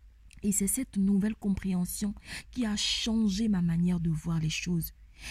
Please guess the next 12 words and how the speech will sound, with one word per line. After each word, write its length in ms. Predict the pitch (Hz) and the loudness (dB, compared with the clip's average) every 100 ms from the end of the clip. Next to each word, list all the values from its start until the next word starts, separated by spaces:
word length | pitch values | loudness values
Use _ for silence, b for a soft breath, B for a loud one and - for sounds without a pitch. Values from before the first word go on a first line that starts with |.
| B | B
qui 180 | - 226 | -2 0
a 120 | 208 | 0
changé 800 | 202 - - 226 226 190 185 269 220 | 0 0 0 0 0 0 0 0 2
ma 260 | 196 180 | 2 2
vision 440 | 165 185 175 202 196 | 0 -2 0 0 0
sur 240 | - 190 | 0 0
la 140 | 170 | 0
dîme 340 | 156 165 190 185 - | -2 2 2 0 -4
et 80 | |
sur 220 | 170 175 160 | -4 0 0
les 200 | 147 165 | 0 0
offrandes. 560 | 156 - 165 160 151 | -4 -2 0 0 -2